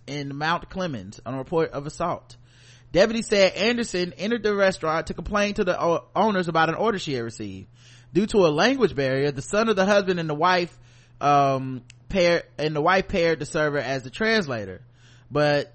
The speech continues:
that's when the argument broke out. Oh, so they were like, "We don't understand, so we'll get someone who speaks both languages to,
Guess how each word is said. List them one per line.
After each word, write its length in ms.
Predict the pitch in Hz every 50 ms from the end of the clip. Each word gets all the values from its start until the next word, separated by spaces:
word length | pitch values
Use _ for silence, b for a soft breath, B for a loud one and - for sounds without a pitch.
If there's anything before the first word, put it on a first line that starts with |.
| - -
that's 280 | 120 160 180 202 -
when 120 | 190 175 165
the 60 | 147
argument 380 | 131 170 190 185 160 151 127
broke 220 | 110 127 117 113 -
out. 300 | 107 101 90 82 - - - - _ _ _ _ _ _ - - - - _ _ - - -
Oh, 380 | 135 143 135 120 - 117 90 -
so 340 | - - - 131 131 127 113 - - _ _ -
they 260 | 107 107 117 135 139
were 100 | 143 139
like, 200 | 139 135 131 117
"We 100 | 120 143
don't 120 | 156 151 147
understand, 580 | 143 131 123 - - 127 127 127 127 123 127
so 240 | 120 120 113 117 117
we'll 180 | 117 123 127 123
get 160 | 117 131 120
someone 220 | - 131 123 123
who 40 | 120
speaks 260 | 120 120 123 113 110 117
both 240 | 139 143 147 135
languages 540 | 139 139 135 127 127 123 113 123 123 120 110 117 -
to, 440 | 120 110 110 107 107 104 104 104